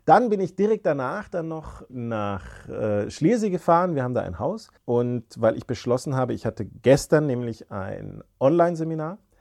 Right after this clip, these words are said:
zum Thema gesunde Führung und Stressmanagement. Und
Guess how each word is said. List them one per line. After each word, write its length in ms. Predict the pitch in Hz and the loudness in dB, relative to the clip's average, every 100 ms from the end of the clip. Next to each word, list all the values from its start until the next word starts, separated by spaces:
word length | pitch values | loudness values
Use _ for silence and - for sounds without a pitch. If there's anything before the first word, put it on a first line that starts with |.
| _ _ _ | _ _ _
zum 180 | 107 | -16
Thema 360 | 98 107 98 98 | -10 -6 -6 -6
gesunde 640 | 92 92 113 117 104 90 95 _ | -6 -8 -6 -2 -2 -4 -8 _
Führung 560 | - - 185 156 135 | -8 0 2 2 0
und 200 | - 92 | -4 -10
Stressmanagement. 880 | - - 127 - 147 147 - 151 160 | -12 -6 -4 -2 -4 -4 -4 -4 -4
Und 340 | - 113 110 | -4 -4 -6